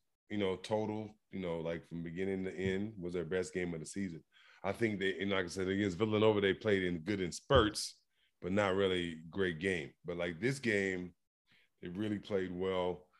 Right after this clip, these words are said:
I thought everybody, like you said, and I told you at points during the game, everybody kinda did their thing. In the beginning, it was Tiger. Very beginning, it was Tiger. Then after that, it was Johnny. And then in the second half, it was Jaime for a couple plays. You could hit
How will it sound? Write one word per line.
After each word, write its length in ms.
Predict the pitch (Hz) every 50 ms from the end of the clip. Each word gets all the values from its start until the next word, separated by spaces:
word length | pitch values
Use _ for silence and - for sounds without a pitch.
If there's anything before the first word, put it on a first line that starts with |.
| _ _ - -
I 60 | - 85
thought 240 | - 101 95 -
everybody, 540 | 98 110 110 107 110 101 104 98 92 92 92
like 200 | 95 92 90 -
you 60 | 98
said, 380 | 87 - 110 101 87 82 80 78 85
and 160 | 92 95 95
I 80 | 101 101
told 300 | - 123 123 123 110 95
you 260 | 95 92 90 71 - - _ -
at 280 | 92 92 90 - - -
points 480 | - 120 123 113 107 87 - - - _
during 440 | - 104 101 98 92 92 90 87 85
the 100 | 82 87
game, 580 | 85 90 101 101 98 95 90 87 87 82 80 - _ - - - - - - - - _ _ -
everybody 480 | 95 95 98 98 92 95 90 90 90
kinda 260 | 85 98 92 87 87 82
did 160 | 82 90 78
their 140 | 85 80 78
thing. 280 | - 104 101 90 85
In 60 | 82
the 60 | 80 78
beginning, 320 | 80 82 85 87 82 80
it 60 | 76
was 120 | 73 73 -
Tiger. 680 | - 107 107 107 107 92 101 101 98 101 101 98 - _ _ _ _
Very 240 | - 87 92 92 92
beginning, 280 | 87 90 90 87 85 82
it 40 |
was 80 | 76 78
Tiger. 540 | - 104 98 98 101 95 95 95 95 95 85
Then 340 | 82 87 87 85 82 82 80
after 300 | 80 85 85 - - 82
that, 160 | 85 82 80
it 100 | 78 76
was 140 | 76 76 73
Johnny. 580 | 76 95 98 98 98 95 95 92 92 90 85 - _ - - - - - _ -
And 80 | 85 85
then 100 | 82 82
in 40 | 85
the 60 | 82
second 320 | - - 101 101 95 95 92
half, 320 | 95 95 98 98 92 -
it 140 | 73 87 90
was 340 | 87 82 87 85 82 80 76
Jaime 560 | 78 85 95 98 101 101 104 101 104 104 101
for 480 | - - 98 95 98 98 98 98 92 82
a 40 |
couple 360 | 82 - 104 101 87 92 90 -
plays. 260 | - 101 95 95 92
You 80 | 87 87
could 140 | 90 85 82
hit 200 | 87 95 92 80